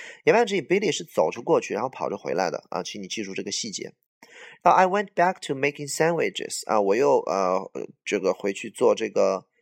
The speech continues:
三明治。<clears throat> 然后呢，我就在想，<clears throat> 啊，他可能干的事情是不是要，就是，就，就是他刚才做的事情做完了，was completed 啊，那么我，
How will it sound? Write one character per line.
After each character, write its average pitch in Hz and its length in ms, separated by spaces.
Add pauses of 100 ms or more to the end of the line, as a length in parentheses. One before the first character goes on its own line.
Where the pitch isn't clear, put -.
(120)
三 160 220
明 143 160
治。 - 300 (1200)
<clears throat> 190 580
然 123 160
后 175 100
呢， 160 80
我 120 80
就 123 80
在 120 140
想， - 240 (100)
<clears throat> - 1900
啊， 101 200
他 117 180
可 110 120
能 95 120
干 113 180
的 101 60
事 104 160
情 98 180
是 104 120
不 104 60
是 101 200
要， 98 400 (300)
就 92 160
是， - 180 (400)
就， - 140 (120)
就 104 120
是 98 100
他 113 160
刚 113 160
才 98 320
做 110 240
的 98 80
事 - 140
情 - 420
做 107 160
完 - 160
了， 98 180
was - 180
completed 104 640
啊， 87 120 (220)
那 95 80
么 92 100
我， 85 100